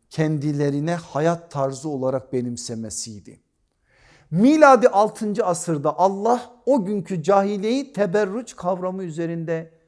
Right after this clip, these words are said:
bize anlatıyor. Peki benim güzel kardeşlerim, Allah aşkına bugün o teberrüç bizde yok mu? Teberrüç nedir? Açılıp saçılma, ne varsa gizli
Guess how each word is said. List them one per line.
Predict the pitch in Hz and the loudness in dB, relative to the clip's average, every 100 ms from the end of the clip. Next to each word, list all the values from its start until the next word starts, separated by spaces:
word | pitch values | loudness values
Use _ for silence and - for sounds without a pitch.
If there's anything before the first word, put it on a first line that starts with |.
| _ | _
bize | 147 139 | -8 -6
anlatıyor. | 131 131 120 110 - 113 104 _ _ | -4 -4 -6 -10 -12 -12 -12 _ _
Peki | 202 196 170 | -6 -4 -2
benim | 170 190 | -4 -4
güzel | 165 160 185 | -8 -8 -8
kardeşlerim, | 180 170 156 147 151 139 | -6 -8 -8 -10 -10 -10
Allah | 127 147 170 196 | -8 -6 -4 -6
aşkına | 175 165 - 143 127 _ _ - | -6 -10 -10 -8 -10 _ _ -6
bugün | 196 214 190 | -4 -4 -6
o | 190 208 | -4 -4
teberrüç | - 175 165 170 175 185 - | -4 -4 -2 -2 -4 -12 -10
bizde | 175 165 | -8 -4
yok | 226 349 359 | -4 -4 -8
mu? | 170 117 - _ _ _ | -10 -10 -12 _ _ _
Teberrüç | 190 196 226 262 - | 4 6 6 4 -2
nedir? | 311 339 269 254 - - | -2 0 0 -4 -8 0
Açılıp | 302 - 208 190 190 - | 2 2 0 -6 -6 -6
saçılma, | 262 240 - 175 190 262 320 320 - - _ | -6 -6 -8 -10 -2 4 6 6 2 -20 _
ne | 196 330 302 | 6 8 10
varsa | 262 208 - 202 | 8 6 0 -2
gizli | 175 202 175 208 285 330 | -2 -6 -6 -4 -4 -6